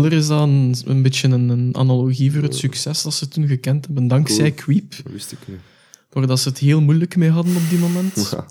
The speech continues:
Speaker 1: Ehm, het nummer My Iron Lung, ik heb dat in het begin gezegd, is een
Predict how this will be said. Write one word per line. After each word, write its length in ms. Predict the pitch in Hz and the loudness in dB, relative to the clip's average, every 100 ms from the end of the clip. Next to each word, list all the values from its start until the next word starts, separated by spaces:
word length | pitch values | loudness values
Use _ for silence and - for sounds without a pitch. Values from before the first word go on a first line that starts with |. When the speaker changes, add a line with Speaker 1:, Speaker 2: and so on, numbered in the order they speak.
| _ | _
Speaker 1:
Ehm, 560 | 135 123 123 123 123 135 127 | -2 0 0 2 0 -2 -6
het 180 | 135 147 | -6 2
nummer 280 | 143 135 | 4 4
My 140 | 131 131 | 4 0
Iron 400 | 127 127 127 123 | 0 0 2 2
Lung, 140 | 127 | 2
ik 80 | 165 | 0
heb 100 | 165 | -2
dat 100 | 151 | -2
in 100 | 135 | 0
het 100 | 123 | 0
begin 160 | 139 147 | 0 0
gezegd, 400 | 135 131 156 - | -2 -2 -4 -6
is 140 | 131 | -2
een 320 | 135 131 131 | 0 2 0